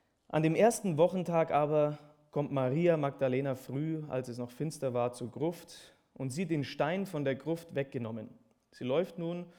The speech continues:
und kommt zu Simon Petrus und zu dem anderen Jünger, den Jesus lieb hatte, und spricht zu ihnen, ‚Sie haben den We-, den Herrn aus der Gruft weggenommen und wir wissen nicht, wo sie ihn hingelegt haben.'“ Die erste am Grab,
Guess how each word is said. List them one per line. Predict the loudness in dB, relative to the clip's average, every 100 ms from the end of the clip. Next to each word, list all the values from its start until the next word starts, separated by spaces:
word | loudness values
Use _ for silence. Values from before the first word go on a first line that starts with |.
| -20 _ -10
und | -8
kommt | -4 -6 -4
zu | -8
Simon | -6 -6 -4 -6
Petrus | -6 -6 -6 -8 -8 -12
und | -12 -12
zu | -8
dem | -8 -6
anderen | -6 -6 -4 -4
Jünger, | -4 -4 -4 -8 -18 _ -8
den | -6
Jesus | -2 -4 -6 -8
lieb | -8 -6
hatte, | -8 -6 -8 -8 -16 -12
und | -10
spricht | -10 -6 -6 -4
zu | -6
ihnen, | -4 -4 -4 -6 -8 -18 _ _ _ _
‚Sie | -8 -4
haben | -2 0
den | 0 2
We-, | 2 2 0
den | -2
Herrn | -2 -2
aus | -2 -2
der | -2
Gruft | 0 -2 -2
weggenommen | -4 -2 -4 -4 -10 -18 -6
und | -2
wir | 2
wissen | 2 0 0
nicht, | -2 -4 -12 -20 _
wo | -4 -4
sie | -2
ihn | -4
hingelegt | -4 -4 -4 -4 -6 -10
haben.'“ | -18 -18 -20 _ _ _ _ _ _ _ _ _ _ _ _ _ _
Die | -2
erste | 0 2
am | -2 0
Grab, | 0 0 -2